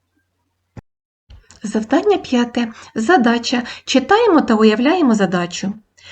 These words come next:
Калач коштує вісімнадцять гривень, а батон на шість гривень дешевший.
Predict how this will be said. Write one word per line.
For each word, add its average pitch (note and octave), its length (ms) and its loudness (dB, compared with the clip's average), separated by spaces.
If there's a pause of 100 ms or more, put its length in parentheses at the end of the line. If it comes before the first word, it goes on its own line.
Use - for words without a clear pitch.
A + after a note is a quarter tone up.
(180)
Калач G#3+ 440 2
коштує F4+ 540 2
вісімнадцять A3 760 0
гривень, F#3+ 540 0 (540)
а C4 160 4
батон G#3 480 2 (480)
на A3+ 280 8
шість D#4 480 4
гривень C4+ 580 4
дешевший. G#3+ 920 -2